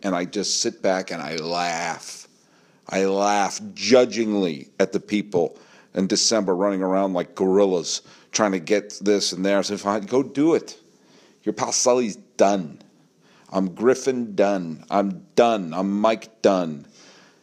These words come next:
There's no, you go, go, you, you, you unorganized plebes. Go buy your presents last minute.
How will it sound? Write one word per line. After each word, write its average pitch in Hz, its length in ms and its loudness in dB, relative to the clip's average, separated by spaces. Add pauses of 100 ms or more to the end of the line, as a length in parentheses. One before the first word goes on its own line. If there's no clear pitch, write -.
(200)
There's 104 280 2
no, 123 100 2
you 120 160 0
go, 147 120 6
go, 156 240 4
you, 127 200 -2
you, 117 380 0
you 113 420 -2 (600)
unorganized 120 960 2
plebes. 135 840 0 (760)
Go 170 120 8
buy 151 260 6
your 127 180 2
presents 107 500 0
last 107 440 0
minute. 110 460 0